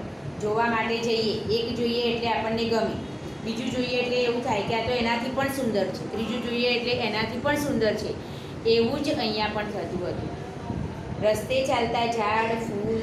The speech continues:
અને વન પંખીઓના નામ જાણવાની તક મળતી ન હતી, પણ ખરું પૂછો તો તે નામ જાણવાની અમારી તૃપ્તિમાં ઉણપ પણ આવતી નહોતી.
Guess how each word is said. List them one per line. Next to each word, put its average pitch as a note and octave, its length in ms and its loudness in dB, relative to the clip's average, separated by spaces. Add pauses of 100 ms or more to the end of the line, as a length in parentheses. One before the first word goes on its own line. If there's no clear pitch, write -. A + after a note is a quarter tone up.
(120)
અને G#3+ 240 0
વન G#3 340 0
પંખીઓના A3 760 0
નામ G3+ 300 -2
જાણવાની G3 520 0
તક F3+ 400 -2
મળતી A#3 580 -2 (1300)
ન G3+ 40 -2
હતી, G#3 500 2 (120)
પણ A3+ 340 2 (720)
ખરું C#4 360 0
પૂછો C4 320 2
તો B3+ 240 2
તે A#3+ 200 0
નામ A3 300 0
જાણવાની A3+ 680 2
અમારી G#3+ 320 2
તૃપ્તિમાં A3+ 720 0
ઉણપ G#3 400 -2
પણ G#3+ 140 2
આવતી F3+ 420 0
નહોતી. D#3 360 -2